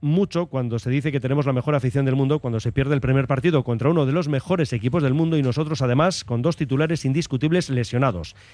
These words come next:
Y no solo eso, ya puede, eh,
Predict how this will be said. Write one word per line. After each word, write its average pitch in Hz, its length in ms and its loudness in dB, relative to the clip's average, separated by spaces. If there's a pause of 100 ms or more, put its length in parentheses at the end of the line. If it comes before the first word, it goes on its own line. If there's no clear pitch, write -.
(160)
Y 156 100 4
no 185 80 6
solo 175 240 2
eso, 92 240 -4
ya 123 220 -2
puede, 139 560 0 (500)
eh, 120 560 0